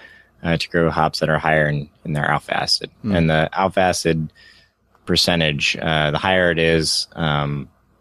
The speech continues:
Speaker 1: the more bittering it'll apply to a beer for a, a similar amount of a lower alpha acid
Speaker 2: Mm-hmm.
Speaker 1: hop. Uh, it's like the Saaz hops, uh, which are grown in the north, um,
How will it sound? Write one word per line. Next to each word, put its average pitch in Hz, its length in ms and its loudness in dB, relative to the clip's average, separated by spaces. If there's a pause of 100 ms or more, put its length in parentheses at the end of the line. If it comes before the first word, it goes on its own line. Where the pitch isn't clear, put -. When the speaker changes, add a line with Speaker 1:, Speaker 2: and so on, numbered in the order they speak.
Speaker 1:
the 92 80 0
more 85 260 2
bittering 76 760 -2
it'll 73 240 -2
apply 73 300 0
to - 180 -6
a 71 60 -2
beer 71 400 -4 (360)
for 78 240 -2
a, 73 200 0
a 85 60 -2
similar 78 340 0
amount 73 380 0
of 71 100 -6
a 69 60 -2
lower 69 360 -2 (260)
alpha 71 200 -4
acid - 380 -2
Speaker 2:
Mm-hmm. 101 300 -2
Speaker 1:
hop. - 340 -10 (720)
Uh, 78 260 0
it's - 120 -4
like 76 140 -2
the 76 240 2
Saaz 82 400 0
hops, - 600 0
uh, 80 180 2
which 73 200 -4
are 73 40 -4
grown 80 180 0
in 76 60 0
the 71 80 -2
north, 98 460 0 (640)
um, 73 540 -2